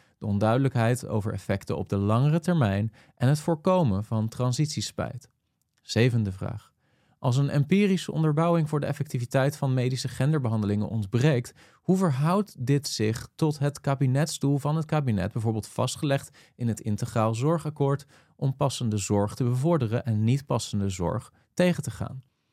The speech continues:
Achtste Kamervraag. Kunt u toelichten aan welke criteria en of normen medische genderbehandelingen bij minderjarigen op dit moment worden getoetst als het gaat om effectiviteit en passende zorg?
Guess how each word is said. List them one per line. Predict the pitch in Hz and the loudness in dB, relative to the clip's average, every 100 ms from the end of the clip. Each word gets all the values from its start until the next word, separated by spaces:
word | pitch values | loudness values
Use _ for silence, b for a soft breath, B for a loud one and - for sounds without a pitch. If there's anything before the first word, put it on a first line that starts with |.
| _ _ _ | _ _ _
Achtste | 104 - - | -2 -2 -8
Kamervraag. | 131 135 135 127 131 131 - _ _ _ _ _ | -2 0 0 0 0 0 -6 _ _ _ _ _
Kunt | - 151 | -2 0
u | 175 | 0
toelichten | 170 220 165 - 151 147 - | 2 2 2 2 -2 -2 0
aan | 143 | -2
welke | 143 151 - | 0 -2 -4
criteria | - 127 - 143 156 156 147 | -2 -2 2 2 2 2 0
en | 175 | 0
of | 156 | 0
normen | 143 147 165 117 | 2 2 4 2
medische | 110 120 131 113 | 2 0 -2 -6
genderbehandelingen | 117 101 127 156 165 160 156 151 | -4 -2 0 0 0 0 2 2
bij | 127 | 2
minderjarigen | 131 143 139 117 92 95 120 | 2 2 2 0 0 -2 -4
op | 123 123 | -4 -2
dit | 131 143 | 0 0
moment | 170 113 92 | 2 0 0
worden | 98 98 - | 0 -2 -2
getoetst | 120 - 160 151 - | -6 0 0 0 -4
als | 147 | -4
het | 143 - | -4 -4
gaat | 110 92 113 | -2 -2 -2
om | 123 | -4
effectiviteit | 117 - - 101 101 90 90 | -4 -6 -4 -4 -2 -4 -2
en | 107 | -4
passende | - 92 123 127 | -4 -4 -2 -2
zorg? | 120 139 87 - | 0 0 0 -6